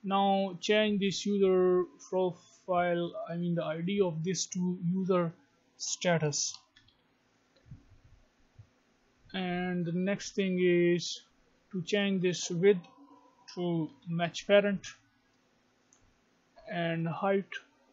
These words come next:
to, height will be the same, I mean, uh, wrap content, and change this username to user status. Remove this bold, and the text size should be sixteen S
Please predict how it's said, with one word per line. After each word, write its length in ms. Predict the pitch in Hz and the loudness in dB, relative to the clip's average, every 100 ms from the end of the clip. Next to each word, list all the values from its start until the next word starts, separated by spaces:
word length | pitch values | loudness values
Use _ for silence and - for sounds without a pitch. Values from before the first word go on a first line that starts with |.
| _ - | _ -16
to, 500 | 185 170 165 165 160 165 _ _ - | -10 -6 -4 -4 -6 -10 _ _ 4
height 280 | 226 208 | 6 6
will 140 | 202 185 | 4 2
be 140 | 180 | 2
the 100 | 175 | 2
same, 320 | 165 185 175 | 0 0 0
I 120 | 170 170 | 0 0
mean, 320 | 170 165 160 | 0 0 -2
uh, 220 | 156 156 151 | -2 -2 -4
wrap 140 | 160 - | -6 -8
content, 460 | 170 156 147 151 156 | -6 -4 -6 -8 -8
and 200 | 160 160 | -8 -6
change 340 | 214 214 202 | -4 -2 -2
this 220 | 180 - | -4 -6
username 600 | 190 180 175 175 190 185 170 _ _ _ _ _ _ _ _ _ _ _ - - | -8 -6 -4 -4 -4 -4 -6 _ _ _ _ _ _ _ _ _ _ _ -20 -14
to 120 | 185 | -4
user 460 | 170 190 196 180 175 170 _ - _ - _ _ - | -2 0 0 -2 -4 -8 _ -20 _ -20 _ _ -18
status. 720 | - 180 156 151 - - - _ _ - | -8 -4 -4 -6 -8 -12 -14 _ _ -6
Remove 560 | 196 190 214 214 175 | -2 2 2 0 -2
this 260 | 170 185 175 | -2 -2 -2
bold, 540 | 170 151 202 202 196 - _ _ _ _ _ _ _ _ _ - - | -4 0 2 2 0 -4 _ _ _ _ _ _ _ _ _ -20 -10
and 880 | 175 170 165 165 165 165 170 170 - - _ - | -6 -4 -2 -2 -2 -2 -4 -6 -10 -20 _ -14
the 60 | 170 - | -8 -4
text 480 | 226 - - - | -4 -4 -10 -10
size 380 | - 180 180 170 | -4 0 0 0
should 400 | - 170 160 156 | -2 -4 -4 -2
be 140 | 165 151 | -2 -2
sixteen 500 | - 165 - 175 160 | -4 -8 -4 -2 0
S 260 | 147 - | -2 -8